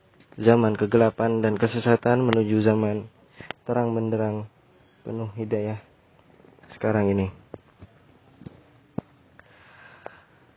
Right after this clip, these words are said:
Salah satu kebahagiaan yang dirasakan orang berpuasa adalah saat tiba waktu berbuka.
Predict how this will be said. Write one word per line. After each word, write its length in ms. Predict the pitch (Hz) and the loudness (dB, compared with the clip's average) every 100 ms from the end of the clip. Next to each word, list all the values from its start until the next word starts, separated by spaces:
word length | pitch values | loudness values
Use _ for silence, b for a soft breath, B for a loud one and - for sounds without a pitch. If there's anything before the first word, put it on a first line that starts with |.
| _ _ _ _ _ _ _ _ _ - | _ _ _ _ _ _ _ _ _ 2
Salah 240 | 120 131 | 6 6
satu 240 | 156 151 165 | 4 2 2
kebahagiaan 880 | 147 120 120 117 120 117 123 101 - _ - | 4 6 6 6 4 4 2 -2 -12 _ -4
yang 160 | 117 | -2
dirasakan 560 | 117 113 117 139 160 139 | 0 0 0 -2 -2 -2
orang 240 | 117 110 | 0 2
berpuasa 560 | 110 110 117 - 131 120 | 2 6 4 4 2 2
adalah 320 | 104 101 104 | 2 2 0
saat 240 | - 117 - | 0 -2 0
tiba 320 | 139 139 131 | 2 4 4
waktu 240 | 107 110 | 2 0
berbuka. 480 | 104 104 117 95 | -2 -2 -2 -2